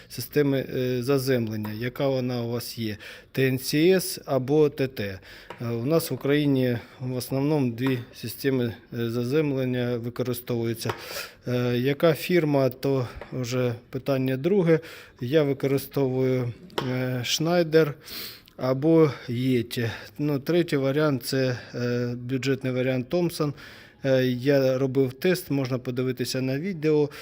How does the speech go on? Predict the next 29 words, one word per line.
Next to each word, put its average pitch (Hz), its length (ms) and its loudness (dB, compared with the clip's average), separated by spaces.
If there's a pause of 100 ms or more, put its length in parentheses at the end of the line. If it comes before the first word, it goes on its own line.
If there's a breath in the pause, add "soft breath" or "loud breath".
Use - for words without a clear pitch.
(160 loud breath)
Тобто 139 360 -2
пос-, 131 160 -4
після 151 240 0
чотирьохсот 156 640 2
вольт 143 380 2
вони 139 440 2
всі 196 300 -2
спрацьовують, 160 720 0
я 143 100 4 (260)
тестував 147 440 0
шістсот - 460 -4
вольтами. 127 560 0 (720 loud breath)
Е, 135 100 0
но 151 260 4
далі 160 480 6
ніхто 147 560 2
не 147 140 0
знає, 135 320 -2
як 131 200 -2
воно 131 280 -2
працює, 135 400 -2
якщо 131 380 0
буде 127 300 -2
там 120 360 -2
тисяча 135 460 -4
вольт 127 360 -4
або 120 440 0 (140)
більше. 131 600 0 (760 loud breath)
Е, 127 40 -4